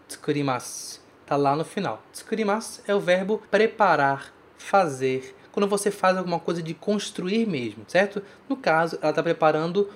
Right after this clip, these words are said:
sushi, que é uma culinária. Então, ela tá fazendo, preparando, né, cozinhando esse sushi. Quem é que está fazendo essa ação? Oba, que quer dizer minha tia. Novamente, usamos aqui os membros da família. Todos esses membros da família que a gente tá vendo aqui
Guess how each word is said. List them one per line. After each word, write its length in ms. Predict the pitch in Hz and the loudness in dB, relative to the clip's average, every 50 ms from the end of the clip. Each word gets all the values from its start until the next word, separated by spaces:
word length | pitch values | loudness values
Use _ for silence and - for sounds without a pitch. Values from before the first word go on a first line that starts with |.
| - - - - - | -14 -20 -20 -20 -16
sushi, 400 | - - - - - 196 190 185 | -14 -10 -10 -8 -6 -6 -8 -8
que 260 | - - - 180 165 | -10 -8 -2 0 2
é 80 | 160 | 2
uma 160 | 160 165 185 185 | 2 0 -2 -2
culinária. 520 | 185 220 226 262 269 240 196 175 151 139 | -2 -2 -2 0 0 2 2 2 2 0
Então, 160 | 131 - 143 | -2 -4 -6
ela 80 | 139 - | -4 -4
tá 100 | 147 139 | -6 -4
fazendo, 560 | - - 196 185 170 151 165 165 170 165 160 | -2 0 0 0 0 0 -2 -2 -4 -4 -6
preparando, 840 | - - 170 165 - 185 170 156 151 151 156 156 160 160 165 165 - - - - - - - | -6 -6 -6 -2 2 4 4 4 4 4 0 -2 -4 -4 -6 -6 -8 -12 -20 -20 -20 -12 -8
né, 140 | 147 151 151 | -6 -6 -6
cozinhando 800 | 151 - 175 180 170 175 185 175 160 160 175 196 202 196 - - | -2 -2 -2 -2 -2 -4 -4 -2 -2 -2 0 -2 -2 -4 -6 -2
esse 440 | - 151 156 156 - - - 196 190 - - - - - | 0 0 0 0 -2 -8 -10 -12 -12 -14 -18 -20 -20 -18
sushi. 460 | - - - 196 - - - - 101 - - | -14 -10 -8 -8 -8 -8 -8 -12 -14 -14 -6
Quem 200 | - 269 294 262 | -2 2 2 2
é 80 | 226 226 | 2 0
que 80 | 226 | -2
está 200 | - - 202 185 | -2 -2 -2 -2
fazendo 360 | - - 170 156 151 156 139 135 | 2 2 2 2 2 0 0 -2
essa 200 | 127 - - 165 | -2 0 0 0
ação? 360 | 165 - - 202 220 240 233 - - - - - - - - - | 0 2 0 0 0 0 -2 -6 -14 -20 -20 -20 -20 -20 -14 0
Oba, 380 | - 151 151 160 165 180 - - - - - | 2 4 6 6 6 4 2 -2 -12 -20 -20
que 100 | - - | -20 -6
quer 160 | - 175 160 | -2 0 0
dizer 380 | 151 156 147 147 165 175 170 - - - - | 0 0 -2 -2 -2 -4 -4 -10 -18 -14 -10
minha 420 | 160 160 180 196 208 214 220 220 214 | -6 -4 -2 -2 -2 -2 -2 -4 -6
tia. 520 | - - - - 151 147 139 123 113 113 - - - - - - - | -8 -12 -8 -6 -4 -2 -2 -2 -4 -6 -10 -18 -20 -20 -20 -12 -8
Novamente, 420 | 143 139 160 170 160 160 156 - | -4 -2 -2 -2 -2 -4 -4 -6
usamos 360 | 170 147 160 160 160 165 151 | -4 -2 -2 -2 -2 -2 -2
aqui 340 | 156 143 143 - 160 156 156 - | -2 -2 -2 -4 -4 -4 -4 -4
os 120 | - 175 156 | -4 -4 -2
membros 280 | 147 147 143 156 151 | -2 -2 -2 -2 0
da 80 | 156 151 | -2 0
família. 400 | 156 - 202 156 120 107 113 - - | -2 -4 -4 -6 -6 -8 -10 -2 2
Todos 300 | 220 254 311 302 - - | 2 4 4 2 0 -4
esses 220 | 277 247 254 214 180 | -4 -4 -2 -4 -4
membros 300 | 175 175 170 170 160 165 | -4 -4 -2 0 2 2
da 80 | 151 | 2
família 320 | - - 147 143 143 147 143 | 2 0 -4 -2 -2 -2 -2
que 100 | - 143 | -2 -4
a 20 | |
gente 140 | 139 135 - | -6 -4 -4
tá 60 | 143 | -4
vendo 180 | - 135 127 123 | -4 -4 -8 -10
aqui 320 | 113 - - 180 185 - | -10 -10 -12 -12 -12 -12